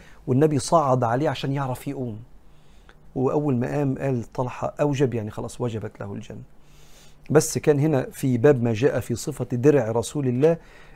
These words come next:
إن، آه، كان سيدنا النبي في يوم من الأيام يلبس درع واتنين كمان صلى الله عليه وسلم.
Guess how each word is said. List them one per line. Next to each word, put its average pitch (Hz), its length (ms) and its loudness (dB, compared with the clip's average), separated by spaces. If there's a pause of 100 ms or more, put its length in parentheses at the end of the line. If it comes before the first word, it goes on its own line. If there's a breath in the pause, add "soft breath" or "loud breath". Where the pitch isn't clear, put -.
(180)
إن، 131 360 2 (140)
آه، 113 180 -4
كان 131 280 -2
سيدنا 123 280 -4
النبي 139 420 -2
في - 160 -8
يوم 147 200 0
من 135 80 0
الأيام 131 320 -4
يلبس 147 440 -4
درع 151 260 0
واتنين 120 460 -2
كمان 110 380 -10
صلى 123 240 -2
الله 107 180 -4
عليه 113 180 -10
وسلم. - 260 -14